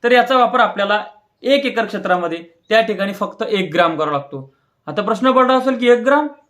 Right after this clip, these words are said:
एक एकर क्षेत्रामध्ये, समजून घ्या की काय असतं माहिती का, हे जे सिक्स बी ए आहे,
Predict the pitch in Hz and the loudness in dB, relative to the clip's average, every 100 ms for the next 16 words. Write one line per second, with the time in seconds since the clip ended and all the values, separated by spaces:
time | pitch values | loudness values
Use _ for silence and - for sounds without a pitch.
0 | - 208 254 277 269 262 262 247 202 - | -8 -6 0 0 0 0 2 0 -4 -12
1 | _ _ _ 160 180 220 208 156 - - | _ _ _ -10 -4 -2 0 0 -2 -8
2 | _ _ _ 208 226 233 240 220 208 185 | _ _ _ 0 2 2 -2 -4 -4 -4
3 | 180 190 - _ _ _ 180 196 247 247 | -4 -4 -8 _ _ _ -4 0 0 -2
4 | - - 247 214 214 233 214 175 170 | -6 -10 -8 -6 -4 0 2 2 -2